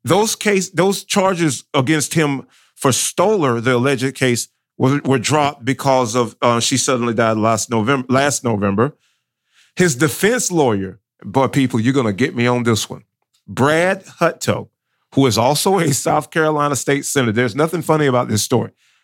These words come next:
He was accused, um, he, um, he was accused of raping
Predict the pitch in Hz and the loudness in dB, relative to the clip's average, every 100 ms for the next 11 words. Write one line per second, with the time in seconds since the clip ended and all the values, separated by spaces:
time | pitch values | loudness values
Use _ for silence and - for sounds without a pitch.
0 | _ _ _ - - 226 269 277 247 262 | _ _ _ -10 -2 2 2 2 0 0
1 | - - 190 151 156 - 143 139 147 135 | -2 0 2 0 -2 -2 0 0 -2 -2
2 | 180 160 135 127 123 139 127 - 202 196 | 0 2 0 0 -2 -2 -2 0 0 2
3 | 190 160 160 156 143 127 123 | 0 0 -2 -2 -4 -6 -8